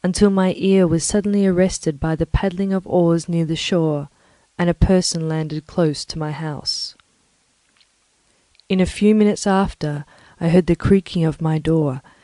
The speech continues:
as if someone endeavoured to open it softly. I trembled from head to foot.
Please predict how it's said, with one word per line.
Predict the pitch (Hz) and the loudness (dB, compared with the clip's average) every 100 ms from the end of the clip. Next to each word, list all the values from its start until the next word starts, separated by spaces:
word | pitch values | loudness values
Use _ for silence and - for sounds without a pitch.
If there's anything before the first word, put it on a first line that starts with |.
| _ - | _ -12
as | 156 175 | -4 -2
if | 160 | -2
someone | - 196 196 196 | 0 0 0 0
endeavoured | 190 185 185 156 151 | 0 0 0 0 -2
to | - - | -4 -4
open | 160 156 160 | -2 -2 -4
it | 143 | -4
softly. | - 160 151 - 147 131 - _ _ _ _ _ - - | -6 -6 -8 -8 -10 -10 -16 _ _ _ _ _ -16 -4
I | 170 | -4
trembled | - 185 208 196 156 147 | 0 2 4 4 2 0
from | - 160 | -6 -4
head | 143 175 - | -2 -2 -2
to | 156 | -8
foot. | - 170 156 | -2 -2 -2